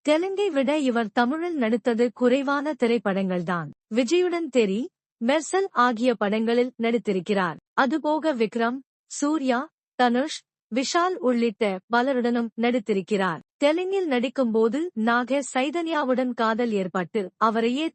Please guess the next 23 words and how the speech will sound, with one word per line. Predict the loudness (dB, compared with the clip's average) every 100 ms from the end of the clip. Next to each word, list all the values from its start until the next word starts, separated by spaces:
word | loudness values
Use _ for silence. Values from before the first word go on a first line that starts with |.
| -2
திருமணமும் | -2 -2 -2 -2 -4
செய்து | 0 0 2 0
கொண்டார். | -2 -2 -2 -2 -6 _
ஆனால் | 2 2 4 0 -2 _ _
சில | 0 2 2
வருடங்களில் | 2 2 4 4 2 2 0
அந்த | 0 2 2
திருமணம் | 2 0 2 0 0 2
முடிவுக்கு | 2 2 0 -2
வந்தது. | -2 -2 -2 -2 -4 -8 -6
ஹிந்தி | -2 0 2 2
வெப் | 0 -2 0
சீரிஸ் | 0 2 -2 -2
ஒன்றில் | 0 0 2 -2 0 -2
சமந்தா | 0 0 0 -2
மிகவும் | 0 0 0 0 -2 -2
கவர்ச்சியாக | 0 0 -2 -2 0 0 0 0
நடித்ததே | 0 0 -2 0 0 -2 0
அதற்கு | 0 0 -2 -2 0
காரணம் | 0 0 0 -2 -2
என | -2 -4
சிலர் | -2 -2 0 -2 -2
சொன்னார்கள். | 0 2 0 0 -4